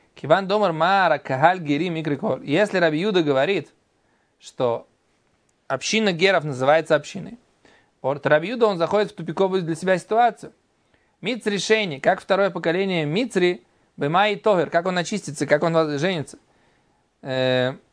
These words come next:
«Ой, Бас Исроэль, ой, Гиорес, он не может жениться ни на дочери Израиля, ни на Гиорес, ведь, э, они считаются общиной». И тогда получается, что он никогда не может жениться, по мнению Раби Юды.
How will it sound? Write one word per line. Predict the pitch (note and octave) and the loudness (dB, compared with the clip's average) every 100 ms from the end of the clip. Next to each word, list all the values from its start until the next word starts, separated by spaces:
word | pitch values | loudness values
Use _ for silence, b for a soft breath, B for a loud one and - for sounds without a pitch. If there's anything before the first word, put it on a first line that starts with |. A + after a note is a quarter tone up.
| _ _ _ _ _ _ _ _ _ _ _ _ _ _ - | _ _ _ _ _ _ _ _ _ _ _ _ _ _ -2
«Ой, | G#3 G#3 | 0 2
Бас | D3+ D3 C#3+ | 0 0 -4
Исроэль, | D3+ D3+ D3 D3+ | 2 2 2 -2
ой, | D3 C#3+ | -4 -2
Гиорес, | D3+ G3 E3 C3 | 0 0 0 -2
он | C#3 | -2
не | |
может | D#3+ F#3+ D3 | 0 0 -2
жениться | F3+ D#3+ C#3+ | -4 -2 0
ни | E3+ | 2
на | E3+ | 2
дочери | D#3 D#3 D3+ C#3 | 2 0 0 -2
Израиля, | B2+ B2 A2 A#2 | 0 2 2 -2
ни | A#2 C#3 | -4 -2
на | D3+ D3 D3 | 0 0 0
Гиорес, | D3 G3 C#4 B3+ D3 - _ _ _ _ | 0 2 2 0 -6 -12 _ _ _ _
ведь, | C#3+ B2+ - C3+ | -14 -10 -4 -2
э, | C3 B2+ B2 - A#2 - - | -2 -4 -6 -8 -8 -10 -10
они | - C#3+ D3 C#3+ | -8 -4 -4 -4
считаются | - F3 F3+ F#3 | 0 0 0 -4
общиной». | E3+ C4 C#4 E3 - b b b b - | -4 -4 -6 -8 -14 b b b b -8
И | |
тогда | D3+ D#3+ E3+ | -2 0 0
получается, | F3+ A#3+ A#3+ E3+ | 0 2 2 0
что | F3 | -2
он | E3+ | 0
никогда | E3 F3+ | 2 2
не | G3 | 2
может | G3+ F3+ | -2 -2
жениться, | F#3 A#3+ B3+ E3+ | -4 -4 -4 -6
по | - D3 | -4 -2
мнению | D#3 D#3 | -2 -2
Раби | C#3+ C#3 | -2 0
Юды. | C3+ A2+ | -2 -4